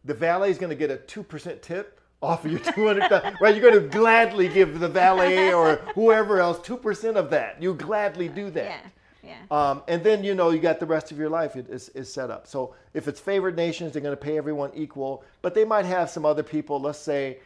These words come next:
Speaker 1: the third person in that series did two series before. So then that person has a little bit more marquee value or whatever the
Speaker 2: Mm-hmm.
Speaker 1: case is. So they might structure a higher pay struc-, a, a pay,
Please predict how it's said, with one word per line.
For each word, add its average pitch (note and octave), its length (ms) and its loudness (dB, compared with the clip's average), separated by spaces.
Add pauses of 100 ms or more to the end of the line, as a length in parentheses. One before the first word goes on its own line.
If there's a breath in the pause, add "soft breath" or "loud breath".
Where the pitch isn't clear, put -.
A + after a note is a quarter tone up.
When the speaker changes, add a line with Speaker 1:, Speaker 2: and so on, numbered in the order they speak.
(440 soft breath)
Speaker 1:
the C#3+ 100 -2
third D3+ 360 2
person D3+ 380 -6
in C#3 200 -10
that C3+ 220 -10
series C3+ 540 -10 (460 soft breath)
did D3 200 -2
two F3 200 -8
series C3+ 440 -6
before. - 640 -12 (420)
So D3 120 -4
then D#3 180 2
that D#3+ 160 0
person D#3+ 280 -6
has C#3 120 -2
a C#3+ 60 -2
little D#3 180 0
bit D3+ 180 -4
more C#3 160 -4
marquee C3 520 -8
value D#3+ 540 -4
or B2 140 -4
whatever D3 360 -4
the G3+ 80 -8
Speaker 2:
Mm-hmm. D#3+ 100 -8
Speaker 1:
case D3+ 160 -8
is. D3 160 -8
So C3+ 140 -8
they D3 180 -2
might C#3+ 260 -6
structure C#3 640 -6 (220 loud breath)
a B2 60 -6
higher C3+ 300 -2
pay B2+ 220 -8
struc-, A2+ 380 -12
a, B2+ 260 -6
a B2 100 -6
pay, A2+ 480 -12